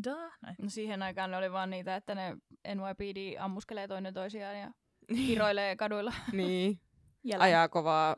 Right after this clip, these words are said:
Speaker 2: Niin.
Speaker 3: hienolla autolla.
Speaker 1: länkkärileffoja.
Speaker 2: Niin.
Speaker 3: No sekin.
Speaker 1: Mökin sisällä verta oli aivan kaikkialla. Matossa,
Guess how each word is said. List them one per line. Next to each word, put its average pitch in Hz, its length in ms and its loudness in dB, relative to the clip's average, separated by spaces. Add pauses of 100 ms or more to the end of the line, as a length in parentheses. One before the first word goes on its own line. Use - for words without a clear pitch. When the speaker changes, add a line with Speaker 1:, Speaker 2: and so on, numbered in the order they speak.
Speaker 2:
Niin. 220 340 -6 (360)
Speaker 3:
hienolla 160 440 2
autolla. 208 180 4
Speaker 1:
länkkärileffoja. 220 640 -4 (420)
Speaker 2:
Niin. 180 200 -4
Speaker 3:
No 185 60 -4
sekin. 190 320 -8 (1120)
Speaker 1:
Mökin 277 440 2
sisällä 262 480 -4 (280)
verta 247 380 0 (200)
oli 208 200 0
aivan 220 440 2
kaikkialla. 147 640 -8 (580)
Matossa, 285 680 2